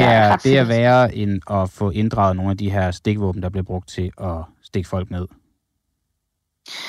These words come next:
Speaker 1: Nej, jeg tror ikke, at man kan stille det sådan op, faktisk. Øh, men det er da, det er for mig at se uden tvivl en meget negativ konsekvens af de her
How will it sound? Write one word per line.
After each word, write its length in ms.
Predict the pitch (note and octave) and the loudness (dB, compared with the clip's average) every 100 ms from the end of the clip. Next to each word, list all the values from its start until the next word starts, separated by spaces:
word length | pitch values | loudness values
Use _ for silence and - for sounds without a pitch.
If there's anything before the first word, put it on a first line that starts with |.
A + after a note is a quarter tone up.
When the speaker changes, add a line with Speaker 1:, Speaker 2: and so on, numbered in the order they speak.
| - - | -16 -6
Speaker 1:
Nej, 140 | G#3 G#3 | 0 4
jeg 200 | G#3 G#3 | 4 2
tror 160 | B3 | 0
ikke, 160 | B3+ C#4 | 0 -4
at 80 | A3+ | -4
man 140 | G3+ | -6
kan 120 | G3 | -6
stille 260 | F#3 G#3+ F#3 | -8 -8 -6
det 100 | F3+ | -4
sådan 280 | G#3+ G#3 F#3 | -2 -2 0
op, 200 | F#3+ G3+ | 0 0
faktisk. 680 | - F#3 F#3 - F#3+ - - - - - | 0 -2 -2 -8 -10 -10 -20 -20 -20 -8
Øh, 180 | G3 F#3 | -2 0
men 180 | F3+ F3+ | 0 -2
det 140 | F#3 | 0
er 100 | F#3 | 2
da, 320 | G#3 A3+ F3+ D#3 _ - | 4 4 2 -6 _ -6
det 100 | G3+ | 0
er 180 | G3 F#3+ - | 0 -2 -8
for 60 | |
mig 120 | F#3+ G#3 | -2 -2
at 60 | G#3+ | -2
se 220 | - F#3 F3+ | -6 -10 -8
uden 200 | G#3+ G3+ | -10 -10
tvivl 280 | - F#3+ | -8 -6
en 100 | F3+ | -6
meget 220 | F3+ F#3+ F#3+ | -2 -2 -2
negativ 420 | F#3+ A3 - G3 | -4 -4 -4 -8
konsekvens 720 | - F3 F#3 - G#3 - - | -8 -10 -12 -4 -4 -4 -14
af 60 | |
de 100 | G3 | -10
her 140 | F3+ | -6